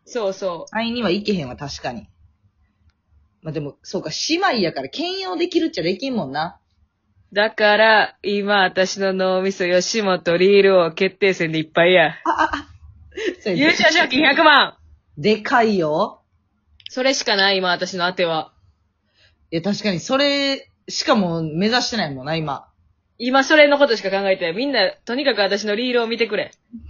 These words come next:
Speaker 2: <laughs> 土下座の背景浮かべながら。
Speaker 1: そう、そ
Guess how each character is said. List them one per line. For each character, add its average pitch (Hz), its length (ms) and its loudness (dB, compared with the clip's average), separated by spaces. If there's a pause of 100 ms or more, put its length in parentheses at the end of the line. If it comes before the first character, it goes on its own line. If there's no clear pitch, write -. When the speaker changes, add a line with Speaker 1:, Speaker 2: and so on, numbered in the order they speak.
(120)
Speaker 2:
<laughs> 480 500 -2
土 214 160 2
下 214 120 2
座 214 100 2
の 208 140 4
背 202 120 4
景 175 140 -2
浮 165 40 -4
か 190 120 0
べ 180 100 0
な 175 80 -2
が 170 100 0
ら。 170 220 -2 (400)
Speaker 1:
そ 302 360 4
う、 254 40 0
そ 277 360 4